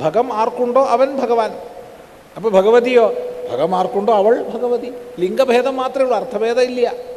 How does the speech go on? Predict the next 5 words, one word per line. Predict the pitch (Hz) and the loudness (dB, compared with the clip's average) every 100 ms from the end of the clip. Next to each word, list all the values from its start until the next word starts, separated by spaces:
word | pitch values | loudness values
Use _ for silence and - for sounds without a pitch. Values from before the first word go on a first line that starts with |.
| - - - - - | -16 -18 -18 -20 -14
അതുപോലെ | 123 190 285 269 233 | -8 -4 2 4 4
പുത്രനും | 180 180 - 262 302 | 0 -2 0 0 0
പുത്രിക്കും | 262 208 175 170 185 175 - - 120 | 0 0 0 0 0 -2 -8 -14 -8
ഒരർത്ഥഭേദം | 151 190 190 - - 175 175 170 170 170 170 - - | -2 0 0 -2 -4 -2 0 0 -2 -4 -8 -14 -16
ഇല്ല. | 147 147 | -14 -8